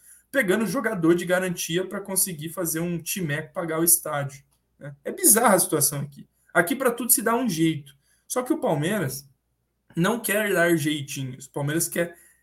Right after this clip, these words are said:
e o Palmeiras é um time pro futuro. Eu falo, hoje o Palmeiras é o me-, é o time do Brasil que pensa no seu futuro. O restante não quer saber do futuro. Então a gen-, a gente fica insatisfeito muitas vezes, e eu sou um desses, com o momento,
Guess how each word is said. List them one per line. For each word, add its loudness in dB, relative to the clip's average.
e 0
o 2
Palmeiras 4
é 2
um -2
time -4
pro -2
futuro. 0
Eu 0
falo, -2
hoje 6
o -6
Palmeiras -2
é 2
o -2
me-, -2
é 0
o 4
time -4
do -2
Brasil 2
que -10
pensa 0
no -4
seu 0
futuro. -8
O 0
restante 2
não -6
quer -4
saber 0
do -6
futuro. -10
Então 2
a 2
gen-, -2
a 0
gente 0
fica -4
insatisfeito 2
muitas -4
vezes, 2
e 2
eu 8
sou -2
um -2
desses, 0
com 4
o 2
momento, 0